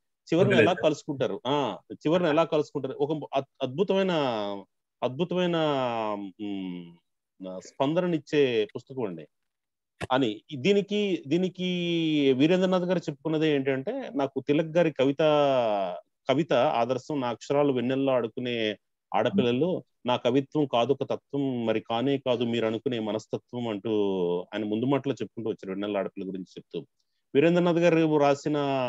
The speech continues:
Speaker 1: ఒక డెబ్బై, ఎనభై పుస్తకాల్లో మనం కమర్షియల్ నావెల్స్‌లను పక్కన పెడితే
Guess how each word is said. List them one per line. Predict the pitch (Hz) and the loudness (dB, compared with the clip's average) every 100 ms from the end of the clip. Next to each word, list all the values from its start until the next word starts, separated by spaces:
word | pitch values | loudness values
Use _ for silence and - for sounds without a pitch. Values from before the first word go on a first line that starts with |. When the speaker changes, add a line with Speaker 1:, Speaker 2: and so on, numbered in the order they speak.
| 113 107 - _ _ - | -4 -8 -12 _ _ -8
Speaker 1:
ఒక | 123 - 135 123 117 110 107 107 - - | -4 2 4 6 4 4 0 -4 -16 -12
డెబ్బై, | 101 117 107 135 | -2 -2 2 4
ఎనభై | 139 139 135 139 | 6 4 6 4
పుస్తకాల్లో | - 131 160 156 165 131 117 151 311 - | 2 -4 -4 0 0 0 0 0 -4 -8
మనం | 117 123 131 131 123 117 - _ _ | -4 0 0 0 0 -4 -10 _ _
కమర్షియల్ | 123 151 147 170 170 | 0 0 0 0 2
నావెల్స్‌లను | 165 160 156 | 2 0 -2
పక్కన | 131 - 147 | -2 -2 0
పెడితే | 139 113 123 214 | 0 0 -4 -4